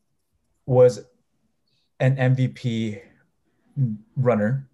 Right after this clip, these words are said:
in two thousand sixteen when he was with the Celtics. He came out of nowhere and put up twenty-eight points per game and, like, ten, he averaged a double-double,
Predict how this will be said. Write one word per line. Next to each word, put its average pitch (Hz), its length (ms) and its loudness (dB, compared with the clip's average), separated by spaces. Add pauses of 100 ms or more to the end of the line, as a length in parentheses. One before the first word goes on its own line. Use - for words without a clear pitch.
(240)
in 113 120 -6
two 123 140 -8
thousand 110 240 -2
sixteen 107 360 -8
when 107 80 -4
he - 20 -4
was 98 80 -6
with 95 80 -14
the 95 60 -10
Celtics. - 480 -14
He 110 460 -6 (1000)
came 143 180 2
out 143 80 0
of 123 80 2
nowhere 113 320 2
and 98 120 -8
put - 120 -6
up 104 200 -6 (200)
twenty-eight 117 500 -2
points 107 180 -4
per 101 120 -12
game 92 280 -12
and, 95 80 -16
like, 92 180 -12
ten, 107 220 -10
he 120 180 -8
averaged 117 240 -2
a - 20 -12
double-double, 101 560 -4